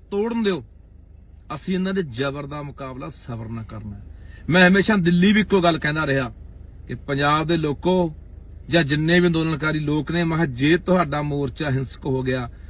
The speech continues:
ਸਰਕਾਰ ਦੇ ਹੱਥ ਗੇਮ ਚਲੀ ਜਾਣੀ ਹੈ ਤੇ ਤੁਹਾਡਾ ਮੋਰਚਾ ਖਤਮ ਹੋ ਜਾਣਾ, ਫੇਲ ਹੋ ਜਾਣਾ।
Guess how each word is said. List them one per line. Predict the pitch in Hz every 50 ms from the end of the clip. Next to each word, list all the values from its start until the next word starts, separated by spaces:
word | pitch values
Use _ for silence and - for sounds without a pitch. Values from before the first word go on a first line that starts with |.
| - - -
ਸਰਕਾਰ | - - 143 135 160 160 156 160 175 175
ਦੇ | 185 190
ਹੱਥ | 185 175 151 147
ਗੇਮ | 139 139 143 143
ਚਲੀ | 139 151 147 143 139
ਜਾਣੀ | 151 156 156 156 165 170
ਹੈ | 170 170 - - - - - - - - - - -
ਤੇ | - 139
ਤੁਹਾਡਾ | - - 147 147 139 127 131 131
ਮੋਰਚਾ | 135 127 127 123 123 123 117 - - 135 117 - - -
ਖਤਮ | - 135 - 156 143
ਹੋ | 127 117 117
ਜਾਣਾ, | 117 120 120
ਫੇਲ | 110 - 127 123 120
ਹੋ | 117 104
ਜਾਣਾ। | 101 107 -